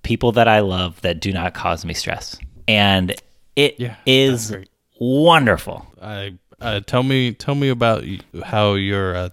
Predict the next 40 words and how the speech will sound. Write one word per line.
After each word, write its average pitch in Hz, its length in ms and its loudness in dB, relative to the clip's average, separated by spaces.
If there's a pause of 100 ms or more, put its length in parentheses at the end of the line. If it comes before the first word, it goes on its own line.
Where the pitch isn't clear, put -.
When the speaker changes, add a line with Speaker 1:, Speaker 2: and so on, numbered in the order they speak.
Speaker 2:
Thanksgiving 98 560 -2
is 85 160 -6
today. 92 680 -4 (640)
Speaker 1:
So 131 220 4
our 131 120 2
m- 147 120 2
Speaker 2:
Not, 104 200 0
like, 95 220 -8
literally 95 380 0
today, 92 280 -6
but, 92 340 -10
uh, 107 160 -2 (240)
you 185 200 -2
know, 95 60 -2
this 104 280 -2
time 95 260 2
in 90 80 0
your 85 120 -4
life 85 340 -6
and 92 120 -6
how 92 180 -2
it's - 260 -10
evolved 90 440 -6
over 90 180 -12
time. - 180 -20 (120)
Speaker 1:
Yeah, 156 400 2
like, 147 220 2 (840)
we're 180 160 -2
an 165 80 0
amazing, 101 380 0
we're, 127 180 2
like, 113 200 2
in 101 100 0
an 90 140 0
incredible 85 480 -6
spot - 280 -6
right - 160 -8
now 85 220 -4 (360)
where, 90 680 2 (100)
um, 80 600 -6